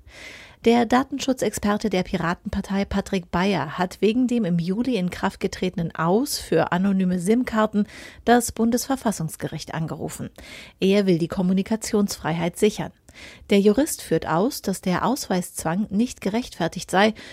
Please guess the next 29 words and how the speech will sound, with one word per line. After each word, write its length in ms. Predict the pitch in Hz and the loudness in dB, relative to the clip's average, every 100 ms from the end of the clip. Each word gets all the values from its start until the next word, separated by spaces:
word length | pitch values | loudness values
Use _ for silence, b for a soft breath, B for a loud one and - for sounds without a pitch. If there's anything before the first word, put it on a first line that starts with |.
| B | B
da 220 | 185 214 | 0 2
er 100 | 220 | 2
gegen 240 | 220 247 240 | 2 2 2
das 180 | 240 - | 0 0
Verhältnismäßigkeitsgebot 1400 | 208 214 240 226 - 175 - - 170 160 - 160 185 - | 0 2 0 -2 0 -2 -2 -6 -6 -4 -4 -6 -6 -6
verstoße. 580 | 170 156 170 160 - - B B B B | -6 -4 -4 -4 -4 -6 B B B B
So 140 | - | -4
sei 180 | 147 151 | -2 -2
die 160 | 160 175 | -2 2
Wirksamkeit 600 | 254 - 185 180 180 170 | 2 2 0 2 0 0
der 80 | 175 | -2
Pflicht 340 | - 196 - | -2 -2 0
nicht 200 | 208 - | -2 2
nachgewiesen, 680 | 208 247 - 214 220 202 208 B - | 2 2 2 2 4 4 0 B -16
Straftäter 720 | - 170 196 196 208 196 190 | -2 2 2 2 -2 0 0
könnten 320 | - 190 160 | 0 -2 -2
sie 120 | 165 | -2
umgehen, 440 | 156 170 190 240 254 | -2 -2 0 0 0
indem 320 | 220 240 240 | 0 0 0
sie 120 | 262 | -2
sim-Karten 640 | 240 202 170 170 147 - 196 | 2 2 2 -2 -4 -2 -2
untereinander 720 | 175 175 - 160 156 180 220 | -2 -2 -4 -4 -2 -2 -4
tauschten. 520 | 208 175 - - - _ - - - - B B B B B - | -2 -2 -4 -10 -14 _ 0 0 -2 -20 B B B B B 2
Robuster 400 | 233 285 - 320 | 4 4 0 0
Pilz 400 | 226 226 285 - | 2 2 0 -2
könnte 320 | 208 208 269 | 0 2 0
selbstheilenden 760 | 254 175 - - 196 202 220 220 | -2 -2 -4 -6 -4 0 2 2
Beton 360 | 254 - 285 | 0 -2 -4
ermöglichen. 600 | 185 160 175 - 151 156 | -4 -4 -6 -8 -8 -10